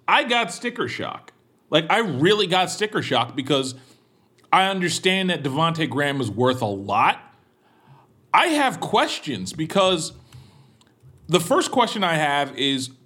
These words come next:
what's the team out there that's going to pay him?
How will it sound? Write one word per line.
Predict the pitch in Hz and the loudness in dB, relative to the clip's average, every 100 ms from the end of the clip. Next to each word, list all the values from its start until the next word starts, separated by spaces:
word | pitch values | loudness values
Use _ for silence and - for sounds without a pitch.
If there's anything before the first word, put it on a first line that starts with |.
| _ - | _ -10
what's | 120 170 - | 0 0 0
the | - 226 | -2 -4
team | - 214 208 190 | -2 0 2 2
out | 160 170 | 0 0
there | 156 143 143 | 0 2 2
that's | 131 123 | -2 -2
going | 156 151 131 | -2 0 -2
to | - 127 | -6 -8
pay | 117 190 208 214 | -4 0 0 0
him? | 160 117 | -4 -8